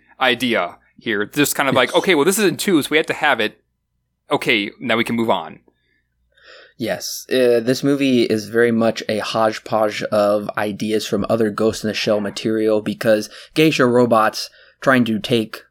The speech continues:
Speaker 2: these business people captive is the plot of an episode of Standalone Complex, like I said.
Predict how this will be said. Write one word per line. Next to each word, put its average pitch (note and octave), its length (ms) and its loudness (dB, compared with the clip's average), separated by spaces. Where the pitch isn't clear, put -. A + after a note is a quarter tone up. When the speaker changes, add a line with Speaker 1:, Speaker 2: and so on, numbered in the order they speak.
Speaker 2:
these G#2+ 320 -4
business A2 400 -2
people G#2+ 240 -2
captive G#2 580 -4
is G#2+ 200 -4
the A2+ 120 -6
plot G#2 460 0
of G2+ 200 -2
an G2+ 120 -4
episode G2+ 360 -4
of F#2+ 60 -6
Standalone F#2+ 500 -6
Complex, G2+ 520 -4
like F#2 160 -2
I F#2 80 -4
said. G2 360 0